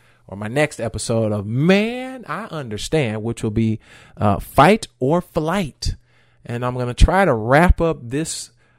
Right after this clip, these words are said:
five episode season, if you will,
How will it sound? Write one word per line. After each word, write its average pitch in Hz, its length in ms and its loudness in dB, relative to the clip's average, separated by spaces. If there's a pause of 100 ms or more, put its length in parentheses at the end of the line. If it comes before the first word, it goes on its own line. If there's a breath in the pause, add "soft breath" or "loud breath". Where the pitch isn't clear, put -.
(140)
five 151 600 0
episode 135 760 -2 (160)
season, 143 680 0
if 113 180 -2
you 110 120 -2
will, 110 360 0